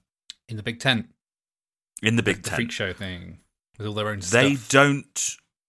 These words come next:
Speaker 2: they don't do another U K leg for Amnesiac. There
Speaker 1: Oh.
Speaker 2: isn't really a U K tour for Amnesiac at all. Um, instead, they do one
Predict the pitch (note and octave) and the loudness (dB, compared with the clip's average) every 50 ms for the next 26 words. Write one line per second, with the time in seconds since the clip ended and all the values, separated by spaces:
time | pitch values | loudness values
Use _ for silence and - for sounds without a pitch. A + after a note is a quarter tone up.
0 | _ _ _ - G2 B2 B2+ C#3+ C#3 C3+ D3 C#3 C#3 B2+ G2+ F#2+ - C3+ C3+ A2+ | _ _ _ -4 2 4 4 4 4 4 2 2 2 0 -2 0 2 2 4 4
1 | G#2+ G#2 G#2 G#2 G2+ G#2 F#2 F2+ G2 F#2+ - - F#2 F2+ F2 F2 F2+ E2 D2 - | 2 2 2 0 0 -2 -4 -4 -6 -6 -4 -2 -2 -2 0 2 0 0 0 -4
2 | - - _ _ _ _ - - - F2 E2 D#2+ A#1+ D2+ E2 D#2+ D#2 E2 - C#2 | -8 -18 _ _ _ _ -18 -10 -6 -4 -2 -2 -2 -4 -4 -6 -8 -6 -6 -8
3 | B1 - - - G#2 G#2+ - - A#2+ A#2+ G#2 A2 G#2 D#2+ F2+ G2+ G2 F#2+ F2+ F2 | -8 -8 -2 2 2 2 4 4 2 4 4 0 -2 0 2 4 4 4 4 2
4 | F2 F2 F2 F#2 F#2 F2 - - F#2 F2 F2 - - F#2+ F2+ D#2+ D2+ E2 - - | 0 -2 -4 -4 -4 -4 -4 -2 -2 -2 -2 -2 -4 -4 -4 -4 -4 -8 -10 -6
5 | - - - D#2+ E2 E2 E2 D#2+ E2 D#2+ D#2 - - - - E2 F2 A#2+ - _ | -4 -4 -4 -4 -4 -8 -8 -8 -8 -8 -8 -10 -12 -8 -6 -6 -6 -8 -10 _
6 | _ - - - - - - - _ F2 F2+ F2 F2 F2 E2+ - _ _ - F#2 | _ -20 -20 -20 -20 -20 -20 0 _ 4 4 4 2 -2 -8 -12 _ _ -8 -6
7 | F#2 - - A2 F#2+ - G#2 G#2 G#2 F#2 - G2+ G2 F#2+ F#2 F#2 F#2 G2 G#2+ A2 | -4 2 2 2 2 4 2 2 2 0 -2 -4 -4 -4 -6 -8 -2 2 4 4
8 | A2+ A2 A2 A2 A2 A2 G#2+ G#2 | 4 4 4 0 -2 -4 -6 -8